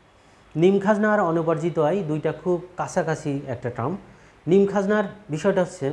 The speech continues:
উৎপাদনের স্থির উপকরণ ব্যবহার করে স্বল্পকালে ওই স্থির উপকরণের সীমাবদ্ধ যোগানের কারণে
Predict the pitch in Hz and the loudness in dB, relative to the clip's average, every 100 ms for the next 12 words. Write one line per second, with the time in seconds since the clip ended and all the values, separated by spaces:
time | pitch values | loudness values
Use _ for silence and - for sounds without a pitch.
0 | 175 - - - - - 185 196 196 - | -6 -16 -20 -20 -20 -12 -4 -2 -2 0
1 | 208 208 214 202 160 151 - 208 202 190 | 2 4 2 2 0 -4 -8 -4 -2 0
2 | 175 165 165 160 123 117 120 117 101 92 | -2 0 -2 -2 -2 -2 0 -4 -4 -12
3 | 85 - - _ _ _ _ _ _ _ | -12 -20 -20 _ _ _ _ _ _ _
4 | - _ - - - - - - - - | -20 _ -20 -20 -20 -20 -20 -20 -20 -16
5 | - 170 180 170 190 180 160 180 214 - | -2 2 4 4 2 2 2 0 -4 -12
6 | - _ _ - 190 196 - - - 208 | -20 _ _ 4 6 6 2 -6 -6 -4
7 | 196 196 196 196 208 - - 226 220 180 | -2 2 4 4 2 -4 -2 2 4 4
8 | 143 143 127 117 113 110 104 92 | 2 0 -2 -2 -4 -6 -8 -10